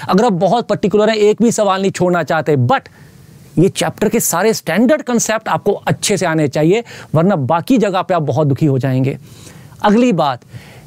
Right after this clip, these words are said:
no doubt ये टेंथ में जो आप trigonometry पढ़ते हो ना, उसी का extension है, but tenth में आपने इतनू सा पढ़ा है और अब इतना सारा आने वाला है। God bless you all। और हाँ, सबसे important बात,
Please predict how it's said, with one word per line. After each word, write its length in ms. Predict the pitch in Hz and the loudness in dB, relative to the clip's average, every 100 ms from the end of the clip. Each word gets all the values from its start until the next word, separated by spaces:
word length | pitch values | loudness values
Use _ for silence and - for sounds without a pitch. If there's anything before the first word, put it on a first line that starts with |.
| - - - - | -20 -20 -10 0
no 100 | 208 | 2
doubt 380 | 285 240 247 220 | 2 0 0 0
ये 100 | 269 | -2
टेंथ 260 | - 220 226 | 0 -2 0
में 80 | 254 | 2
जो 80 | 247 | 0
आप 100 | - | 0
trigonometry 520 | 226 220 233 214 240 | 0 2 0 0 0
पढ़ते 280 | 208 196 233 | 0 0 0
हो 40 | |
ना, 100 | 254 | 0
उसी 260 | 190 175 247 | 0 0 0
का 100 | 233 | -2
extension 520 | - 196 175 190 147 | -2 -2 -2 -2 -2
है, 180 | 120 - 147 | -4 -4 -2
but 120 | 160 | -2
tenth 420 | - 202 220 220 | -2 -2 0 0
में 100 | 214 | 0
आपने 420 | 180 175 220 269 - - - | 0 0 0 -2 -4 -10 -2
इतनू 280 | 175 240 247 | 0 2 2
सा 160 | 233 | 0
पढ़ा 200 | 175 180 | 0 0
है 140 | 160 131 - - - | -2 -4 -14 -20 -4
और 140 | 151 | -2
अब 280 | 127 220 233 - - 208 | 0 0 -2 -6 -4 -2
इतना 380 | - 202 214 | 0 2 0
सारा 320 | 226 170 160 185 | 0 0 0 -2
आने 380 | - 147 151 | -2 0 0
वाला 240 | 135 131 123 | 0 0 -2
है। 120 | - - - - - - | -6 -12 -20 -14 -12 -2
God 260 | 147 190 262 | 2 2 2
bless 280 | 226 247 240 | 0 0 2
you 120 | 240 | 2
all। 180 | 226 156 - - 170 | 0 -4 -10 -6 0
और 160 | 196 | 0
हाँ, 320 | 139 175 214 | 0 0 0
सबसे 380 | 202 233 190 233 | 0 -2 -2 0
important 440 | 226 214 208 226 185 | 0 0 0 0 2
बात, 420 | 208 220 269 | 2 2 0